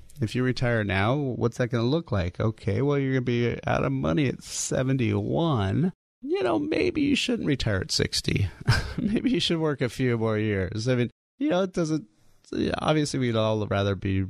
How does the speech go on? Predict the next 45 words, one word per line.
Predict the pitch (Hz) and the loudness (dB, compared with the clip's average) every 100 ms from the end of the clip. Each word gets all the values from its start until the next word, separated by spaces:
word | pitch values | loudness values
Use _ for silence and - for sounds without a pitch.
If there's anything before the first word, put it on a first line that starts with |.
| - | -2
retired | 104 107 107 95 95 | -2 0 0 0 -2
sooner | - 101 98 117 | 0 0 0 0
or | 101 | 0
have | 98 | 0
the, | 92 | 0
at | 90 98 | 0 0
least | 98 | -2
the | 104 | -4
ability | 87 98 110 92 87 | -2 0 0 0 -4
to | 98 | -4
do | 92 95 | 0 2
that, | 87 101 | 0 -2
but | - 113 - _ _ | 0 -2 -2 _ _
reality | 165 151 120 127 | -2 0 0 0
is | 147 139 | -2 0
reality. | 113 90 98 131 135 139 156 | 0 2 2 0 -2 -8 -4
You | - 92 | 2 2
know, | 80 | 2
we | - - _ | -4 -6 _
can't | - 113 | -6 -2
help | 123 - | -2 -2
you | 101 | -2
there. | 107 123 104 143 - | 0 2 2 -2 -4
<laughs> | - - - 156 - 139 | -4 -2 0 0 2 0
But, | 139 139 135 143 - | 0 2 2 0 -4
you | - 139 120 | -6 0 2
know, | 95 | 2
at | 113 | 0
least | 135 156 - | 0 0 0
if | 123 - | -4 -2
you | 123 | 0
had | 113 | 0
that | 107 98 | 0 -2
information, | 104 104 98 98 104 98 | -2 0 0 0 0 0
that | 87 | 0
data, | - 95 98 | 0 2 2
then | 95 | 2
you | 95 90 | 0 -2
kinda | 113 92 87 - _ - | 0 2 0 -4 _ -4
realize | 120 113 101 101 | 0 0 0 -2
that, | 98 87 | -4 0
okay, | 107 - - | 0 0 -2
yeah, | - - | -2 0
no, | - - | 0 2
this | 107 - | 0 -2